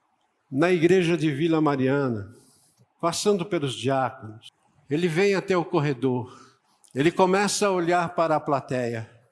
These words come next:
e ele começa a procurar o melhor lugar aonde ele vai ser visto. E onde é o melhor lugar para ser visto? Na esquina. Aqui.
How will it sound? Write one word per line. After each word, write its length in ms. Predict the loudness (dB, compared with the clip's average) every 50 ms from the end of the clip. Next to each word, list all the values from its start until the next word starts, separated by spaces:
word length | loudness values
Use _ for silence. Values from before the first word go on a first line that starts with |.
| _ _ _ _ _ _ _ _ -2
e 120 | 2 4
ele 200 | 4 4 4 2
começa 600 | 2 2 2 2 4 4 2 2 2 2 2 0 0
a 40 |
procurar 880 | 0 0 -2 -2 0 0 2 2 2 2 2 0 -2 -4 -8 -12 -18 -8 _
o 220 | 0 2 2 2 2
melhor 920 | 0 0 0 2 0 0 -2 -2 0 2 4 4 4 4 2 0 0 0
lugar 800 | 0 2 2 2 2 0 -4 -2 0 2 4 4 4 4 4
aonde 840 | 2 4 4 4 4 4 6 6 4 4 2 0 0 0 0 2 4
ele 340 | 6 6 6 6 4 4 2
vai 220 | 2 2 2 2 2
ser 760 | 0 2 4 4 4 4 2 0 -2 -6 -14 -20 -20 -20 -14 -10
visto. 680 | -10 -8 -4 2 6 6 6 6 4 2 -2 -6 -10 -14 -14 -18 -20 _ _ _ _ _ _ _ _ _ _ _ _ _ _ _ _ _ _ _ _ _ _ _ _ _ _
E 140 | 4 6 6
onde 360 | 8 8 6 6 4 4 4
é 60 | 4
o 80 | 6 6
melhor 380 | 6 6 6 6 6 6 6 6
lugar 540 | 4 4 4 4 4 4 4 4 2 2
para 180 | 4 4 4 2
ser 300 | 2 4 4 4 6 6
visto? 460 | 6 6 6 6 6 4 4 4 4 2 -4 -14 -16 -18 -20 -20 _ _ _ _ _ _ _ _ _ _
Na 160 | -2 0 0 0
esquina. 500 | 0 -2 -4 -6 -6 -6 -6 -8 -10 -14 -18 _ _ _ _ _ _ _ _ _ _ _ _ _ _ -20 -20 -20 -20 -20 _ _ _ -2
Aqui. 520 | 0 0 0 0 -2 -4 -4 -4 -8